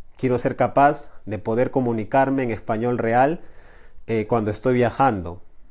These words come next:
en los países de habla hispana. Poder interactuar con las personas cuando me encuentro en algún país de habla hispana,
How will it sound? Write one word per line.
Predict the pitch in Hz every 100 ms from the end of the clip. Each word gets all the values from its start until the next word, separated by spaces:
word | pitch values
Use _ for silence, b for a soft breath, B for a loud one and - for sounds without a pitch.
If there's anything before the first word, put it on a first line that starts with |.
| -
en |
los | 104 104
países | 110 120 127 113
de |
habla | 113 117
hispana. | 104 - 127 95 82 - - - - - - b b b b -
Poder | 107 113 120 -
interactuar | 123 110 107 98 - 131 139 101 - - - - - -
con | 107
las | 104 101
personas | 113 104 - 123 92 82 - - - -
cuando | 107 101
me | 101
encuentro | 98 117 120 117
en | 113
algún | 104 110 120
país | 113 113 117
de | 110
habla | 107
hispana, | 101 - 104 92 92